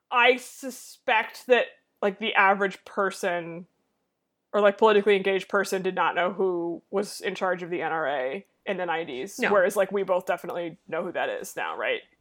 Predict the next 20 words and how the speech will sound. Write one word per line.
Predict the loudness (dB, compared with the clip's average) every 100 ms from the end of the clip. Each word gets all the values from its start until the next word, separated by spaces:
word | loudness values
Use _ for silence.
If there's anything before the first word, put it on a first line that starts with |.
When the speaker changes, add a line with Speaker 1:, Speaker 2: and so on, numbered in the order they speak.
| -10
Speaker 1:
So | 0 2 2 -2 -12 -20 -20 _ _ -4
I | -2 6
think | 6 6
he | -2
probably | 0 2 2 -2
just | -4 -10 -8
sort | -2 -2
of | -2 -6 -20 _ _ _ _ _ _
carried | 2 2 4
along | 2 2 2 0 -6 0
and | 0 0 -6
could | -4 -6 -6
say | -12 0 2 4 2 -2 -4 -4 -6 -8
stuff | -14 -4 0 2 0 -10 -20 _ -8
and, | -6 -6 -8 -12 -14 -8
you | -6
know, | -4 -8 -12 _ _ _ _ -4
and | -2 4
now | 4 6
he's, | 2 -6 -14